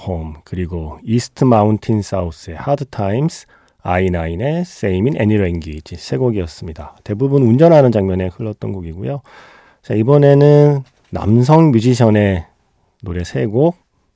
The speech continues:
한번 준비해봤어요. 슈가블루,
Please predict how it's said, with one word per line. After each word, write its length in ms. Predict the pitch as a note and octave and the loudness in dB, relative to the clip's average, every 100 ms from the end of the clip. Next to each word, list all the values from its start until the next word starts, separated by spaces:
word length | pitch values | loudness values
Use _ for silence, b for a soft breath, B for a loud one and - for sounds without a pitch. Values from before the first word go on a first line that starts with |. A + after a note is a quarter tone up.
| _ _ | _ _
한번 240 | - G2+ F#2+ | -12 -10 -10
준비해봤어요. 760 | - F2+ F#2 D#2+ - F2 D#2+ B B B B B B B | -10 -8 -8 -8 -12 -16 -16 B B B B B B B
슈가블루, 640 | - - F#3 F#3 C#3 F#2+ | -18 0 4 6 6 2